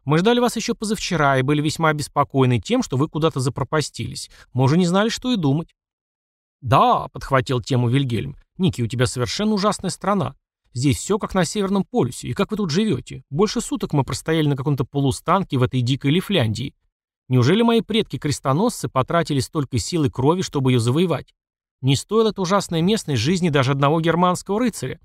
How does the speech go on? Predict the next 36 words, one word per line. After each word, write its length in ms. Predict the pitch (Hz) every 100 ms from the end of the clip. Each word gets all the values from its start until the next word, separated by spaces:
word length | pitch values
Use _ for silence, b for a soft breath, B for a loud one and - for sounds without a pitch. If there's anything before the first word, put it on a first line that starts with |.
| _ _ _ _
Так 160 | 190 -
вот, 180 | 127 - _ _ _ _
сначала 400 | - 190 277 269
нам 160 | 240 202
пришлось 400 | 196 - 185 135
ждать, 280 | 143 240
пока 240 | - 135 127
закончится 520 | 131 - 220 190 -
эта 120 | 139
ваша 280 | 147 156 151
ужасная 400 | 123 175 - 139
Мьетиэль, 760 | 117 123 151 - 180 226 156 - _ _ _
а 100 | 127
потом, 320 | 160 185 294
пока 300 | 240 143 143
солдаты 520 | 127 139 131 156 143 127
и 40 |
местные 380 | 135 123 - 117
жители, 380 | 120 220 - 117
которые, 300 | 143 151 123
как 140 | 113
мне 120 | 139
показалось, 460 | - - 135 131 -
не 100 | 143
понимают 520 | 151 147 143 120 -
ни 60 | 135
немецкого, 520 | 139 143 131 - 120
ни 100 | 127
русского 360 | 143 - 127
языка 420 | 123 120 127 190 175
и 60 |
говорят 320 | 120 135 143
на 60 | 127
каком-то 280 | 117 139 117
варварском 640 | 107 135 123 117 - 127
наречии, 580 | 120 117 175 - 120 -